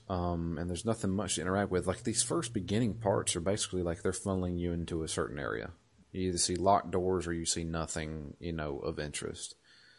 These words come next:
Um, one of the first, and they, they kinda use a little bit of puzzle solving in a lot of this stuff.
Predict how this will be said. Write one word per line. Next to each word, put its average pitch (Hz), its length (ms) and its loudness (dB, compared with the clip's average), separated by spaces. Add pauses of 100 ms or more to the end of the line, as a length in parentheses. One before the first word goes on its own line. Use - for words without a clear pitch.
(720)
Um, 82 640 0 (600)
one 123 160 6
of 117 80 6
the 113 60 6
first, 117 400 4
and 107 120 4
they, 107 140 4
they 120 140 4
kinda 139 400 4
use 104 320 0
a 95 60 0
little 104 120 4
bit 95 140 0
of 85 100 -4
puzzle 87 300 0
solving 87 420 2
in 82 80 -2
a 82 100 -2
lot 80 220 0
of 69 60 -6
this 78 140 -2
stuff. - 440 -6